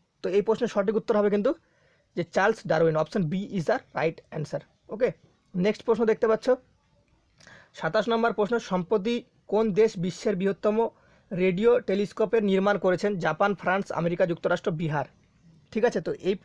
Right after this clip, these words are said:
এই প্রশ্নের তোমাদের সঠিক উত্তর কিন্তু হয়ে যাবে কিন্তু যে তোমাদের যে সম্প্রতি কোন দেশ বিশ্বের বৃহত্তম রেডিও টেলিস্কোপ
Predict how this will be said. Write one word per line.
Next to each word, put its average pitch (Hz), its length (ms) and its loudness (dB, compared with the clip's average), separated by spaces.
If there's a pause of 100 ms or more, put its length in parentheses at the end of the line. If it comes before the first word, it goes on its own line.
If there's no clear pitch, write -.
এই 208 140 0
প্রশ্নের 220 320 -2
তোমাদের 180 220 0
সঠিক 196 260 -2
উত্তর 214 220 -4
কিন্তু 214 200 -2
হয়ে 190 180 2
যাবে 190 180 2
কিন্তু 170 260 -2 (680)
যে 170 380 0
তোমাদের 190 260 0
যে 202 120 0 (100)
সম্প্রতি 196 360 0
কোন 214 200 2
দেশ 202 160 2
বিশ্বের 190 280 -2
বৃহত্তম 190 340 0
রেডিও 175 380 2
টেলিস্কোপ 196 440 0